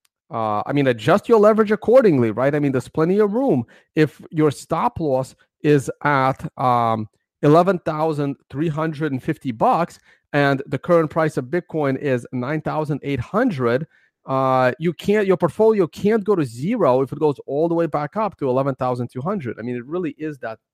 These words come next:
I mean, it, it, it's not simple, but it's kinda simple. If your stop loss wipes you out completely,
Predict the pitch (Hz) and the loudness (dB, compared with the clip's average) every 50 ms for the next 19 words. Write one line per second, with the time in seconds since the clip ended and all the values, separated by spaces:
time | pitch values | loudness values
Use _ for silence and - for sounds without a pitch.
0 | _ _ 123 110 95 143 151 147 139 135 127 - _ _ _ _ _ - 151 147 | _ _ -20 -20 -18 -14 -12 -8 -8 -8 -8 -10 _ _ _ _ _ -6 -4 -4
1 | - 165 143 - - 196 190 151 - - - 226 269 233 - 156 127 120 120 131 | -4 -4 -6 -4 -2 -2 -2 -2 -2 0 2 4 4 4 4 4 4 4 4 4
2 | 127 123 117 - - - - 220 247 220 147 - - 226 233 - - 85 71 - | 2 2 2 -2 -6 -12 -8 -6 -6 -6 -4 -4 -2 -2 -2 -4 -8 -16 -18 -18
3 | _ _ _ _ _ _ _ _ _ _ _ _ _ _ _ _ _ _ _ _ | _ _ _ _ _ _ _ _ _ _ _ _ _ _ _ _ _ _ _ _
4 | _ _ _ _ _ _ _ _ _ _ _ _ _ _ _ _ _ _ _ 165 | _ _ _ _ _ _ _ _ _ _ _ _ _ _ _ _ _ _ _ -6
5 | 156 - 165 139 - - 180 185 214 220 - 208 156 127 135 - 104 123 175 208 | -4 -2 -2 -2 -2 0 0 0 0 0 -2 -2 -4 -4 -4 -6 -6 -4 -4 -4
6 | - - - 151 117 113 170 208 185 139 123 - 127 104 95 - 165 226 294 294 | -4 -4 -2 0 0 2 2 2 2 2 0 -2 -4 -6 -4 -2 0 0 0 2
7 | - 139 117 110 113 | 2 0 0 0 -2